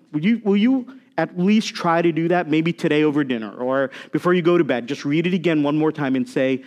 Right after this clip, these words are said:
"Lord, is there something I missed that I really need to think about again?"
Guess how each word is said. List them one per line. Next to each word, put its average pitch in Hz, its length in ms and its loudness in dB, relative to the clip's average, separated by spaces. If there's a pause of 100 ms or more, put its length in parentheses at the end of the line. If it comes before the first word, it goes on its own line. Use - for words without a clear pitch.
(240)
"Lord, 180 360 0 (760)
is 170 160 0
there 254 140 -2
something 202 420 -2
I 175 80 2
missed 151 360 0
that 143 100 -2
I 135 40 0
really 156 360 0
need 151 300 0
to 123 260 -4 (520)
think 180 180 2
about 151 240 2
again?" 113 420 -6